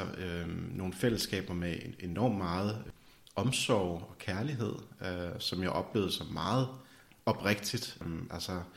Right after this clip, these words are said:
så, så der har været meget sådan opmærksomhed på, på, øh, på de mennesker, der var i fællesskabet, og man så hinanden, og man hjalp hinanden, og man var der for hinanden. Øh,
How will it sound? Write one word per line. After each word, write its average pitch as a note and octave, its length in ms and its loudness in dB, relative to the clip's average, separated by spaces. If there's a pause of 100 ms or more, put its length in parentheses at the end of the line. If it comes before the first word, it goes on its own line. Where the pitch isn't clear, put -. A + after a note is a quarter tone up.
(1400)
så, G#2 280 4
så - 160 2
der G#2 80 0
har F2+ 140 0
været F#2 160 2
meget G#2+ 280 4
sådan B2 180 0
opmærksomhed G#2 720 2 (100)
på, F2+ 300 0
på, F#2 240 0
øh, F2 80 -2
på - 120 -4
de G#2+ 120 0
mennesker, G2 380 2
der F#2 60 0
var G#2+ 300 0
i A2+ 40 -2
fællesskabet, F#2+ 680 -2
og F2+ 100 0
man F2 120 -2
så - 300 2
hinanden, G2 380 0
og F#2 60 0
man F2 120 -2
hjalp A#2 320 2
hinanden, G2 300 0
og G2 60 0
man F2 180 0
var F2+ 120 0
der A#2+ 80 2
for G2+ 180 -2
hinanden. F2+ 560 0 (640)
Øh, F#2 200 0